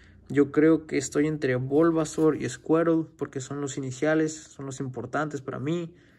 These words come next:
Y pues, si gustan dejar tu comentario, cuál fue tu favorito, te invito a hacerlo, a dejar tu like para que siga trayendo más, eh, cajitas felices aquí y poder compartir esas aperturas con ustedes.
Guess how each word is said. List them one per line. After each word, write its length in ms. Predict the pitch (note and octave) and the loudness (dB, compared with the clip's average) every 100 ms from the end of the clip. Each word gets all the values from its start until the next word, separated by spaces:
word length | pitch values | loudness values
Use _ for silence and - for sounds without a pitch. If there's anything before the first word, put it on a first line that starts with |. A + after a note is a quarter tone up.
| _ _ _ _ - | _ _ _ _ -4
Y 160 | E3 F3+ | 0 0
pues, 540 | F3 F3+ E3+ - - _ | 2 2 2 -4 -10 _
si 140 | - | -6
gustan 280 | C3 C#3 D#3+ | -6 -4 -4
dejar 300 | C#3 - D3 | -2 -2 -2
tu 120 | C#3+ | -4
comentario, 640 | D#3 C3 B2+ D#3 D#3+ D#3 - | -4 -4 0 2 2 0 -4
cuál 160 | C#3+ | -4
fue 260 | C3+ - E3+ | -4 -2 -2
tu 100 | D#3 | -2
favorito, 640 | C#3 B2+ C3+ E3+ E3+ D#3+ | -4 -2 0 0 0 -4
te 80 | D#3 | -4
invito 300 | C3+ D#3 D3+ | -6 -6 -6
a 20 | |
hacerlo, 540 | B2+ F3+ G3 F3 F3 F3 - - - _ | -4 -2 0 0 -2 -4 -18 -20 -20 _
a 240 | - F3+ | -4 0
dejar 380 | F#3+ C3+ F3 E3+ | 0 2 0 2
tu 100 | D#3 | 2
like 320 | D3 E3 D3+ | 2 2 -2
para 260 | - E3 D#3 | -2 0 0
que 120 | C3+ | -2
siga 260 | C3 D#3 D3+ | -4 -2 0
trayendo 400 | C3+ C3+ C#3+ C#3 | 0 -2 -2 -4
más, 460 | C#3+ D3+ D3 - | -2 -2 -6 -8
eh, 220 | D#3 C#3 C3+ | -4 -2 -4
cajitas 420 | B2+ D3 C#3+ C3 | -8 -8 -10 -8
felices 480 | C3+ E3+ E3 D#3 - | -4 -2 -2 -6 -6
aquí 480 | B2+ D#3 E3 D#3 - | -8 -4 -4 -6 -8
y 160 | E3+ F3 | -2 0
poder 280 | D3+ D3 | 2 2
compartir 440 | C#3+ D3+ C3+ - D3+ | 2 -2 -4 -2 -2
esas 180 | D3+ C#3+ | -2 -4
aperturas 480 | C#3+ C3+ D#3 C#3+ | -6 -6 -4 -6
con 240 | - F#3+ G3 | -4 -2 -2
ustedes. 540 | D3+ - F3 E3 E3 | -2 -2 0 0 -4